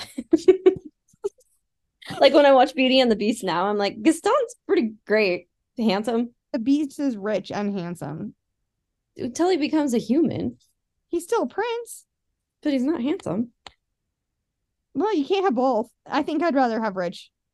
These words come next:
Speaker 1: I would too.
Speaker 2: You can buy
Speaker 1: One thousand percent.
Speaker 2: handsome. Um, sorry, Mary, sorry, sorry. You were saying you feel a connection to Heather?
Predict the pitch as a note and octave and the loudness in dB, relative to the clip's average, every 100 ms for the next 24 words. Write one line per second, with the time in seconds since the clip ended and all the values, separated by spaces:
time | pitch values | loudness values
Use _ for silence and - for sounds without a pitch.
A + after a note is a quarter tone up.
0 | _ - F3+ E3+ E3 D#3+ D#3+ - E3+ - | _ -4 0 0 0 -4 -6 -6 -6 -6
1 | C4+ B3+ A#3 A3+ B3 A3 A3+ A#3+ A3+ G#3+ | -4 -2 -2 -2 -4 -6 -10 -10 -8 -10
2 | _ _ _ - C#4+ C4+ B3 A3+ _ - | _ _ _ -2 2 2 0 -4 _ -4
3 | E4 D#4 B3 D#4+ D4+ B3 C4 C#4 B3 G#3+ | 0 0 0 0 2 0 0 0 0 -2
4 | B3 G#3 G3 A3+ C4+ C#4+ C#4+ C4+ C4 C4+ | -2 -2 -2 -2 -2 -2 -2 -2 -4 -2
5 | C4 C4+ B3 B3+ B3+ A3 G#3 A#3 C#4+ | -2 -2 -4 -4 -4 -2 -2 0 0